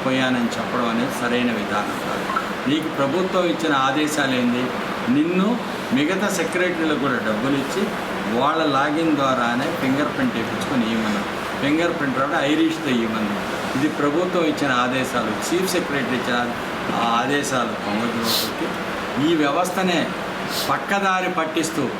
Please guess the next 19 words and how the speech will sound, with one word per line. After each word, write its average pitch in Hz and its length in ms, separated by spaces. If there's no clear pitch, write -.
ఎవరయ్యా 165 480
బెడ్ 151 240
రిడన్ 190 160
అయిన 170 100
వాళ్ళు 180 180
మీ 165 120
ఇంటికి 208 300
వస్తారు, 127 340
మీకు 196 260
ఇస్తారు, 175 380
వాళ్ళను 180 380
మంచం 196 260
మీద 202 160
వేసుకురావాల్సిన 175 640
ఆవశ్యకత 175 480
లేదా? 156 220
ప్రభుత్వం 214 400
చెప్పలేదా? 170 520
అంటే 170 140